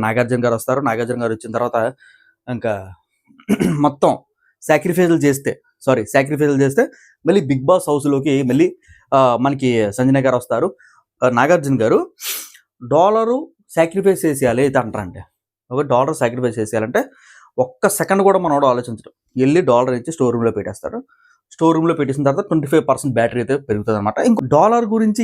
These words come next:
ఇంటికి వెళ్ళిపోతాను అన్న వాళ్ళు, "ఒక డాలర్ చూపించను, దాని స్టోరీ ఏంటో చెప్పను, నేను ఇంటికన్నా వెళ్ళిపోతాను" అన్న వ్యక్తి ఇక్కడ సంజన గారిని లోపల తీసుకెళ్దామని చెప్పి, "సంజన గారిని లోపలికి తీసుకొద్దాం" అని చెప్పి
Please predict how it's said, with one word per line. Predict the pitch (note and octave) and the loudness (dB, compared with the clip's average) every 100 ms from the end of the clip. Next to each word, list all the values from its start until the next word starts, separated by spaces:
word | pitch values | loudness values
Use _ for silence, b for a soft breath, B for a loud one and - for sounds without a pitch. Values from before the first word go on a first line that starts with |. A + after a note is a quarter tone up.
| E3 | 0
ఇంటికి | F#3+ G#3 A3 | 0 0 2
వెళ్ళిపోతాను | G#3+ G#3 G3 G3 F#3 | 2 0 -2 -2 -2
అన్న | D#3+ C3 | -2 0
వాళ్ళు, | A2+ G#2 C#3 C#3 - _ _ _ _ _ | 2 0 -2 -4 -6 _ _ _ _ _
"ఒక | - C3 A2+ | -8 -2 2
డాలర్ | B2 E3 G3 F#3+ | 4 4 0 -2
చూపించను, | D3+ E3 E3+ C#3+ D#3 G3 D3+ | -2 0 0 0 0 0 -2
దాని | D3 C3+ | -4 -2
స్టోరీ | C3+ D#3 E3 | 0 2 0
ఏంటో | E3+ E3 | 0 -2
చెప్పను, | C3+ - D#3+ F#3+ | -2 -2 -2 -2
నేను | D3 C3 | 0 0
ఇంటికన్నా | C3+ D#3+ F3+ F#3 F#3+ | 0 -2 0 0 2
వెళ్ళిపోతాను" | E3+ E3+ F3 E3+ F3 F3 F3 | 2 2 0 0 -2 -4 -2
అన్న | E3 B2+ | -2 -4
వ్యక్తి | C3 - G#3+ D#3+ G2+ _ _ _ _ _ _ _ _ _ _ - | -6 -8 -4 -4 -6 _ _ _ _ _ _ _ _ _ _ -6
ఇక్కడ | - A#3+ E3 - _ _ - | 0 2 2 -2 _ _ -2
సంజన | E3+ G3 A3 G#3 | 2 4 2 2
గారిని | G#3 G3 D#3+ | 0 2 2
లోపల | F3 F#3+ F#3 | 2 2 -4
తీసుకెళ్దామని | F#3 E3+ F#3+ E3+ F3 F3 E3+ D3+ | -6 -2 0 2 2 2 0 -2
చెప్పి, | C#3 A#3 B3+ - B B B B _ _ _ _ _ _ - | -2 -2 -4 -8 B B B B _ _ _ _ _ _ -6
"సంజన | C#3+ E3+ F#3 F#3 E3+ | -2 0 2 2 2
గారిని | E3 E3 G#3+ C#3 | 0 0 0 4
లోపలికి | D#3 F#3+ F#3 D#3 | 4 2 -4 -2
తీసుకొద్దాం" | D#3 - D3 B2+ A2+ B2+ C#3+ - - | -2 -2 -4 -2 0 0 0 -4 -8
అని | C3+ B2+ | -6 -4
చెప్పి | B2+ E3+ | -2 -2